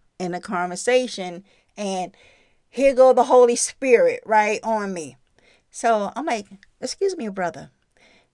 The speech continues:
didn't you just say that you were divorced, but now you have a new wife?"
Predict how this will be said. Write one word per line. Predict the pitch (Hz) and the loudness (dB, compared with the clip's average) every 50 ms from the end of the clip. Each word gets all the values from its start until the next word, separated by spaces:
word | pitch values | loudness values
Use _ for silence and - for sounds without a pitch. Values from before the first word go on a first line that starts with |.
| - 214 | -12 -4
didn't | 180 226 277 - 349 339 370 | -2 -2 -2 -2 -2 -6 -6
you | 381 349 339 | -4 -6 -6
just | 339 - 285 285 277 - | -6 -6 -6 -6 -4 -4
say | - 247 240 240 254 247 | -2 0 0 0 -2 0
that | 226 226 226 214 190 | 0 0 0 0 -2
you | 190 220 240 | -4 -6 -4
were | 226 220 220 208 196 175 | -2 -2 -2 -2 -2 -4
divorced, | 175 185 185 175 165 170 185 190 202 233 240 - - _ _ _ _ _ _ _ _ - | -6 -8 -8 -8 -6 -6 -4 -2 -2 -2 -4 -6 -12 _ _ _ _ _ _ _ _ -12
but | 170 175 214 214 196 165 - | -4 0 0 0 0 -2 -6
now | 175 202 196 196 196 196 196 | -6 -4 -4 -2 -2 -2 -4
you | 196 180 196 | -4 -4 -6
have | 233 240 208 190 190 - | -6 -4 -4 -4 -4 -4
a | - 175 | -6 -6
new | 180 190 190 202 208 | -6 -4 -4 -4 -6
wife?" | 208 196 196 180 175 190 220 285 - - | -6 -6 -6 -4 -4 -6 -8 -10 -12 -16